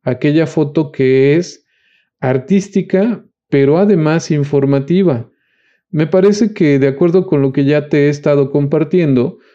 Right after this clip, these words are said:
pues es claro entender entonces que una foto artística, referencial e informativa, pues ya es la foto, o sea, la que incluso deberías considerar en grande a doble página,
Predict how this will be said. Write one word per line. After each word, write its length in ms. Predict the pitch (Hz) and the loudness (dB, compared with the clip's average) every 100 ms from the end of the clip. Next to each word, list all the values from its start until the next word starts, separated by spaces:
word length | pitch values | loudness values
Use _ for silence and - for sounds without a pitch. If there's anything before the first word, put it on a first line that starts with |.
| _ | _
pues 180 | 151 147 | -2 0
es 120 | 185 | 0
claro 320 | - 175 170 | 0 2 2
entender 480 | 160 143 151 147 156 | 0 0 0 0 0
entonces 880 | 160 151 165 151 127 127 95 - _ _ _ _ _ | 0 0 0 0 -2 -2 -4 -8 _ _ _ _ _
que 120 | - | 0
una 240 | 143 185 190 | 2 2 2
foto 560 | 190 180 180 170 143 - | 0 0 2 0 0 -2
artística, 1000 | 135 131 170 156 - 123 - 113 - - | -2 -2 -2 -2 -2 -4 -2 -6 -6 -8
referencial 1400 | 135 139 139 135 139 131 131 135 143 147 131 117 - - | -4 0 0 0 0 2 2 0 0 0 2 0 -2 -2
e 160 | 147 139 | 0 2
informativa, 1080 | 131 - 139 131 131 131 165 156 165 247 - _ _ _ - | 0 0 0 2 0 0 0 2 0 -2 -6 _ _ _ -2
pues 220 | 143 120 | 0 0
ya 300 | 131 160 160 | 0 2 2
es 320 | 147 147 143 | 2 0 -2
la 400 | - 165 127 120 | -6 -2 0 0
foto, 560 | 113 139 135 - 90 - | 0 0 0 -2 -8 -8
o 140 | 135 113 | -8 -6
sea, 560 | 139 127 131 123 113 _ _ _ | -2 0 0 -2 -8 _ _ _
la 260 | 135 123 127 | -2 -2 0
que 80 | 143 | -2
incluso 460 | 139 156 160 143 | 0 0 2 2
deberías 420 | 151 127 131 147 | 2 2 2 0
considerar 1000 | 143 151 135 - 120 117 117 131 131 - _ _ - | -2 -2 -2 -2 -2 0 0 0 -2 -8 _ _ -6
en 240 | 139 120 | -4 0
grande 400 | 117 123 135 139 | 0 0 0 0
a 60 | 120 | 2
doble 260 | 123 123 | 0 0
página, 720 | 113 120 117 117 131 123 135 | 0 -2 -2 -2 -2 -2 -4